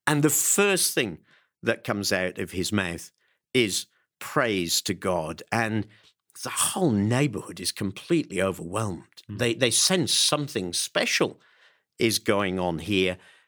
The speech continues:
Speaker 1: And the gospel tells us that they said to one another, "What will this child turn out to be?"
Speaker 2: Mm.
Speaker 1: They didn't know, but they sensed there was something going on here. And, and then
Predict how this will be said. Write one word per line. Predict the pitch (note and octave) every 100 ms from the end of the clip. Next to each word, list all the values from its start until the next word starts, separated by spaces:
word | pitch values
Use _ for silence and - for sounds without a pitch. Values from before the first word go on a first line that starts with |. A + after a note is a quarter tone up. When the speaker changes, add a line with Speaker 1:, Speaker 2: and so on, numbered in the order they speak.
| _ _ _ _
Speaker 1:
And | - - C3+ C3
the |
gospel | B2 C3 - A2+
tells | F#2 A2+ G2+ G#2
us | F#2+
that | A2 -
they | G2
said | - F2+
to | - G2
one | F#2+
another, | G2 F#2 F#2
"What | F#2 G2+ C3+ C3+ -
will | A#2 A2
this | G2 F#2
child | - - A2+ G2+ G2 F#2 D#2+ - _ _ _ _ _ -
turn | - A2+ A2
out | G2+ G2+ -
to | F#2+
be?" | F2+ A#2 G#2+ - _ _ _ _ _ _ _ _ -
Speaker 2:
Mm. | F#2 F#2+
Speaker 1:
They | D#3+
didn't | B3+ A#2+
know, | D3+ C#3+
but | G#2 F#2+
they | A2
sensed | - - - G#3+ D3 -
there | A#2 G#2+
was | G2+ - - _ _ _ _
something | - - - F#3 F#3 F3 - G#2+ G2
going | F2+ F#2 F2+ F2+
on | E2+
here. | E2+ F#2+ F#2 A2+
And, | B2
and | C#3 C#3
then | C#3+ C3+